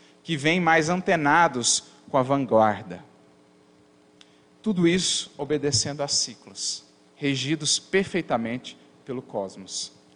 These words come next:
É o que ele tá dizendo. Essa efervescência, inconsciente a princípio, não passando de vago desejo,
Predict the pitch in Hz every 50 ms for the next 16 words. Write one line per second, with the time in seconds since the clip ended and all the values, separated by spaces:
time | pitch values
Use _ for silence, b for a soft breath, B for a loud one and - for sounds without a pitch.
0 | _ _ - - 123 120 - - 156 139 - 160 147 143 135 131 127 123 113 101
1 | 95 - - - - B B B B B B B B B B B - 160 175 170
2 | - 170 160 - - 151 139 131 127 117 - - - - 208 214 196 - - -
3 | 87 85 - - - - _ _ _ _ _ _ _ _ _ _ _ - - 156
4 | 180 196 196 190 - 202 196 196 - - - 175 160 170 208 226 226 - 226 151
5 | - - 143 139 131 - - - 196 208 220 - - - 104 92 - b b b
6 | b b b b b b 139 165 214 233 - - 180 160 - - 185 175 180 175
7 | 156 139 135 120 - 143 156 202 214 175 175 147 156 139 123 107 131 147 156 160
8 | 147 127 104 101